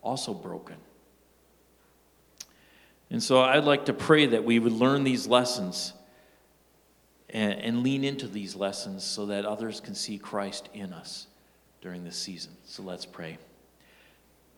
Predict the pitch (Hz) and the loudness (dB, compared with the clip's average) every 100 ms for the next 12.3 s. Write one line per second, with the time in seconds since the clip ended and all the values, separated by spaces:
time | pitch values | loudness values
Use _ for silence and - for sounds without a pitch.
0 | _ _ - 143 139 135 127 131 127 123 | _ _ 4 8 8 10 10 10 8 6
1 | 123 143 139 143 139 135 127 107 101 101 | 6 6 6 4 2 2 2 2 2 -2
2 | 95 - - - 139 151 165 165 165 160 | -6 -8 -16 8 10 10 10 8 6 0
3 | 131 139 151 147 147 131 127 120 131 156 | 6 8 8 6 6 8 8 6 2 4
4 | 170 160 139 127 - - - - - - | 8 10 8 6 0 -8 -12 -16 -20 -20
5 | - - _ _ _ _ _ _ _ - | -20 -20 _ _ _ _ _ _ _ -20
6 | - - - - - _ - 151 143 151 | -18 -18 -20 -20 -20 _ -4 -4 0 2
7 | 139 107 90 - - - - _ _ _ | 2 2 -4 -12 -20 -20 -20 _ _ _
8 | _ _ - 113 104 135 131 127 127 123 | _ _ -4 -2 0 0 2 0 0 -2
9 | - - - - 123 117 135 123 113 - | -6 -14 -20 -6 -2 0 0 -2 -2 -4
10 | 127 123 120 120 113 110 110 - 117 113 | 2 2 0 -4 -4 -2 -2 -2 0 0
11 | 104 110 101 107 120 123 - 113 - 117 | 0 -4 2 4 6 4 0 -4 -4 -6
12 | - - | -6 -8